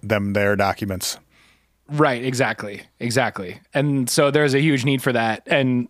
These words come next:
Speaker 2: and also, again, to the point of there being extra security, those documents are legally required to stick around for a while. You're gonna want those not just in a U-Haul storage facility, but in a place that's got a little bit more aggro, uh,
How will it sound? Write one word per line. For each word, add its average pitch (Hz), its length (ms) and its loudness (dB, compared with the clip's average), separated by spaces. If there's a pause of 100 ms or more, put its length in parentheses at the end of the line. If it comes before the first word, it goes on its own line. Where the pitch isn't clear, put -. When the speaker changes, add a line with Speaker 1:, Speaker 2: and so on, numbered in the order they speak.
Speaker 2:
and 139 180 0
also, 110 440 -2
again, 131 500 0
to 139 120 -2
the 120 120 0
point 113 240 -2
of 104 140 -4
there 110 120 0
being 107 240 -2
extra 104 260 -6
security, 131 640 0 (760)
those 113 220 0
documents 104 800 -2
are 95 400 -2 (600)
legally 104 360 -2
required 95 420 -4
to 101 60 -10
stick - 260 -14
around 202 220 2
for 185 120 0
a 170 60 2
while. 147 280 2
You're 131 140 0
gonna 127 160 0
want 117 220 0
those 104 440 -4 (100)
not 151 300 0
just 165 380 0
in 127 180 -4
a 117 60 -4
U-Haul 104 460 -6
storage 95 300 -6
facility, 107 380 -4
but 107 160 -6
in 107 60 -2
a 104 60 -4
place 117 300 -2
that's - 140 -6
got 113 200 0
a 117 40 -2
little 113 260 -2
bit 104 180 -4
more 104 220 -6
aggro, 101 680 -8
uh, 101 320 -10